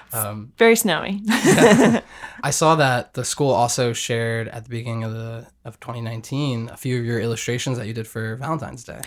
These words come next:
Speaker 2: Oh, yeah, that's really fun. Um, they're so sweet. Um, they reach out to me now and then. I just actually wrapped another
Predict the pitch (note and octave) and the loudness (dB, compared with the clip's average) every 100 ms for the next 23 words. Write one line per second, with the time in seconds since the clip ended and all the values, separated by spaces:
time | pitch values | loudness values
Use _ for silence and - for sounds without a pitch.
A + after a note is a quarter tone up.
0 | - - E4 F#4 F#4 G#4 D4+ C4 - D#4 | -8 2 6 8 6 6 4 2 0 0
1 | D#4 F4+ F4 F#3+ - - F#3+ F#3 F#3 - | 0 0 0 0 -2 0 2 0 -2 -8
2 | - - A#3 A3+ A3 G3+ - B3+ - F#3+ | -6 2 6 6 4 0 0 2 2 0
3 | F#3+ F#3+ - E3+ D#3+ E3 F3+ F3+ F#3 F3+ | -2 -4 -2 0 0 0 0 2 2 0
4 | E3+ F#3+ F3 E3+ E3 D#3+ D3+ E3+ F3+ E3+ | -2 -2 0 0 0 -2 -4 -2 -2 -4
5 | - E3 D#3 - - E3+ D#3 D#3+ E3 | -6 -6 -6 -8 -6 -4 -2 0 -2